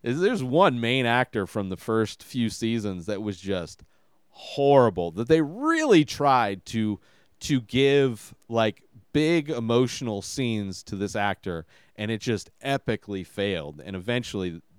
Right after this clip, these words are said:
that, that actor is no longer on the show by season four.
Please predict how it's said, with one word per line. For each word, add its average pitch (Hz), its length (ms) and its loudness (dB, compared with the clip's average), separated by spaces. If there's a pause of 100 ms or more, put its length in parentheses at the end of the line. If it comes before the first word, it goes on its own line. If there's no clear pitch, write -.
(320)
that, 92 180 -2 (120)
that 98 240 -2
actor 92 340 -4
is 78 100 -12
no 95 140 -2
longer 90 480 -6
on 90 260 -8
the 85 80 -12
show 92 480 -4 (600)
by 92 160 2
season 90 380 -6
four. 87 540 -2